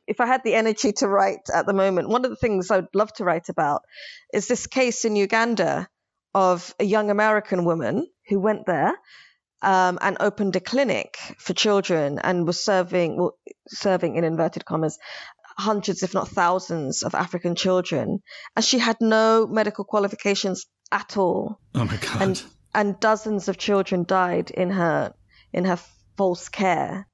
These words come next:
Speaker 1: She was injecting them with things. She was doing all sorts. And then she fled Uganda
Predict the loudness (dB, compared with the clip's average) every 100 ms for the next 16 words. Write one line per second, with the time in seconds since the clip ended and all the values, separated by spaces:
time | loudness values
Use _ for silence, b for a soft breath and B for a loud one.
0 | _ -12 -2 0 2 -2 0 -2 -2 -2
1 | 0 0 -2 -2 0 2 0 0 -2 0
2 | 0 0 0 0 0 0 0 -4 -12 -12
3 | B B B B B B -2 0 0 0
4 | -2 0 0 0 -2 0 0 0 -2 -2
5 | -2